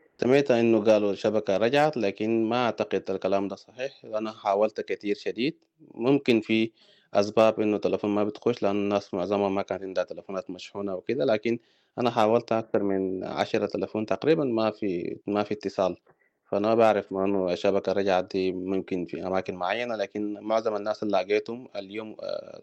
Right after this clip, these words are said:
اللي وصلوا لأدرى اليوم برضو قالوا ما في اتصال، ما في تلفونات شغالة،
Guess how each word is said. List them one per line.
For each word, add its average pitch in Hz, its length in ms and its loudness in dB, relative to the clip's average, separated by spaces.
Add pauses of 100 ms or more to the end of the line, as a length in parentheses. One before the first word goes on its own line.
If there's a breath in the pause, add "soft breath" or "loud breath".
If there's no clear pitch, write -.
اللي 95 120 -8
وصلوا 92 540 -6 (100)
لأدرى 92 560 -6
اليوم 104 300 -4 (480 soft breath)
برضو 110 320 2
قالوا 113 220 2
ما 107 120 0
في 104 100 -4
اتصال، 92 580 -2
ما 98 100 -4
في 104 80 -4
تلفونات 95 400 -4
شغالة، 90 460 -2